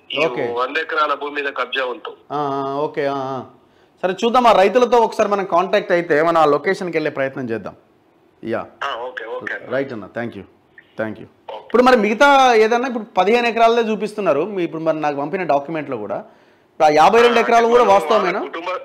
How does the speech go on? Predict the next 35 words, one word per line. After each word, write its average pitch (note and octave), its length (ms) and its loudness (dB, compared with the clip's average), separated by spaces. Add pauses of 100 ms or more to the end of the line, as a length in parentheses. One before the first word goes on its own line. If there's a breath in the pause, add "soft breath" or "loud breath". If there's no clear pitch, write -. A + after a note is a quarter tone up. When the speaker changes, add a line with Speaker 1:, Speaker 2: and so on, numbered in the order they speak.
(300)
Speaker 2:
ఆ. C#3 120 -4
Speaker 1:
ఇప్పుడు C3 180 -10
వాళ్ళ C3 320 -4
కుటుంబ D3+ 340 -12 (180)
సభ్యులు, D#3 320 -4
వాళ్ళ C#3+ 300 -4
వైఫ్, C3+ 440 -6
వాళ్ళ C#3 360 -8
మదర్ C3 360 -6
పేరు C#3+ 240 -6
మీద C3+ 160 -10
ఉన్న C3 140 -10
భూమి C3 320 -14
రికార్డ్స్ C3 520 -6
అన్నీ B2 200 -10
కూడా, B2+ 280 -8 (560 loud breath)
సరే C#3 100 -6
మహిళలు C#3 420 -6
కాబట్టి C3+ 400 -8
అనే B2+ 140 -10
ఉద్దేశంతో C3 580 -12
మనం A#2+ 340 -10
వాళ్ళ A#2+ 180 -8
పేర్లు C3 380 -10
అవన్నీ A#2+ 300 -10
కూడా A#2+ 180 -14
బయటికి, A2+ 560 -16 (480)
ఆ, A2+ 300 -8 (640)
expose - 480 -10
చేయట్లేదు. B2+ 640 -10
Speaker 2:
ఉన్నాయా G#3+ 280 0
మీ D#3+ 120 -2
దగ్గర D#3 120 0
Speaker 1:
వారు F#3 120 0
Speaker 2:
ఇప్పుడు? G3+ 420 -2